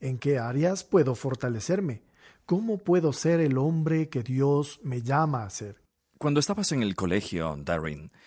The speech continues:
Speaker 2: eh, tuviste un entrenador que fue de tremendo impacto para tu vida, ¿verdad? Bueno, tú jugabas la posición de receptor en el equipo de béisbol, ¿no es así?
Speaker 1: Así es, así es.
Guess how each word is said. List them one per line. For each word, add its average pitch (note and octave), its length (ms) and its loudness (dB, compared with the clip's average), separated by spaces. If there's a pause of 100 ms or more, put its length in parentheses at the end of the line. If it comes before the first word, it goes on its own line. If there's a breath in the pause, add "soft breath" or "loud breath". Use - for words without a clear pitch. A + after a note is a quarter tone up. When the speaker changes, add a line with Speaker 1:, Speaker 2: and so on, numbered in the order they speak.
(160 soft breath)
Speaker 2:
eh, - 80 -14
tuviste D#3+ 720 -4
un C#3 340 -2
entrenador G2+ 960 -2
que F#2 160 -4
fue G2+ 460 -4
de D#2 480 -6
tremendo F#2+ 480 -2
impacto F2 400 -2
para D#2+ 180 -4
tu D#2+ 140 -10
vida, B2 180 -2
¿verdad? G#2 420 -6
Bueno, A#2 280 -6
tú A#2 100 -8
jugabas G2+ 560 4
la E2+ 160 -2
posición F2+ 420 -4
de E2+ 100 -2
receptor F#2 600 -4
en G#2 80 -6
el E2 100 -4
equipo F2+ 300 -6
de D#2+ 80 -4
béisbol, G#2+ 400 -2
¿no F#2 60 -4
es - 100 -6
así? E3 320 -6
Speaker 1:
Así C#3 300 -2
es, D#3 260 4
así G#2 240 -8
es. - 340 -10